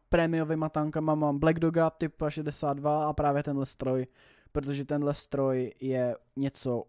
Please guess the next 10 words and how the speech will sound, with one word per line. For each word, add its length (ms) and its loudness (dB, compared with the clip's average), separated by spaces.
úplně 840 0
geniálního. 1000 2
Ten 160 -2
stroj 340 0
vám, 360 0
eh, 680 0
prostě, 460 -4
nebo 200 4
aspoň 280 2
mě, 380 2